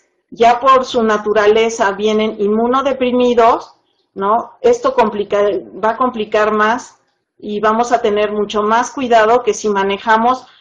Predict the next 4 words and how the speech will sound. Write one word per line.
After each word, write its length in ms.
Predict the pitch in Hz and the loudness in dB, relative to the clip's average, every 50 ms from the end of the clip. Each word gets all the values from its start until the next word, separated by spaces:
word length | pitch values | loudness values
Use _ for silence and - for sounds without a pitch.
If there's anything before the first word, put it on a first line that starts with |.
| _ _ _ | _ _ _
colonias 680 | - 214 208 214 220 226 233 247 254 262 269 269 262 - | 0 4 4 6 6 6 4 4 2 0 -2 -4 -6 -4
que 160 | - 240 214 | -4 -4 -4
son 300 | 214 - - 220 220 220 | -2 0 0 0 0 2
convencionales 1120 | 220 233 220 214 214 214 214 214 233 226 220 226 233 233 233 226 226 226 240 285 - - | 2 0 2 2 0 0 0 0 0 -2 0 2 2 2 2 2 2 0 0 -2 -4 -10